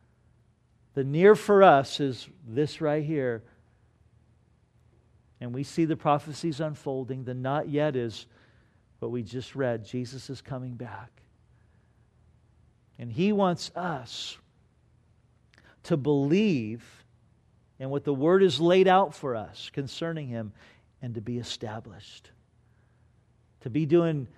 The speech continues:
his business, being about his business until he comes. Amen? All right, let's pray. Father, we love you.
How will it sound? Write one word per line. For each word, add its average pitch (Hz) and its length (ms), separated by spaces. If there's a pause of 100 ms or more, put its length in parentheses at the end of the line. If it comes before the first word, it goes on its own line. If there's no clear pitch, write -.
(260)
his 196 320
business, 117 840 (600)
being 165 200
about 170 420
his 156 240
business 117 520
until 135 340
he 139 100
comes. 120 640 (500)
Amen? 147 440 (840)
All 104 120
right, 101 260
let's - 140
pray. 110 260
Father, 175 340
we 151 100
love 170 260
you. 202 240